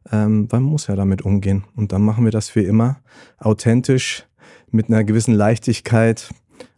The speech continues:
und dann auch in der, in der Gemeinschaft, so wie wir als Marke eben nach außen sind und seit hunderteinundneunzig Jahren auch nach außen sind.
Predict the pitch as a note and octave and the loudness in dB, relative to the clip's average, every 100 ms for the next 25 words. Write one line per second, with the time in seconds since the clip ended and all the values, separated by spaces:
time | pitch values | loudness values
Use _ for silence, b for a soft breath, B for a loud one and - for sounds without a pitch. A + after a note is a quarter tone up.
0 | _ A2 A2 A2+ G#2+ A2 G#2+ G2 - A2 | _ 0 0 0 0 2 0 -4 -4 0
1 | G#2+ G#2 G2 G#2 - G2 - G2+ G2 G2 | 2 2 0 -2 -4 -8 -4 -2 0 0
2 | G2 F#2+ G2 G2+ G2 G2+ G2 F#2 G2 G2 | -2 -4 -4 -4 -2 0 -2 -2 -2 -2
3 | F#2+ G2 G2+ F#2+ G2 G2 G2+ G2+ G2 - | 0 0 -2 -4 -6 -4 -2 -2 -2 -10
4 | _ _ - G#2 F#2+ F#2 F#2+ F#2 A2 C3+ | _ _ -6 -4 -2 -4 -6 -6 -2 0
5 | F#2+ F2+ F#2+ F2 F2 - E2+ E2+ - | -2 -4 -8 -6 -8 -8 -8 -8 -10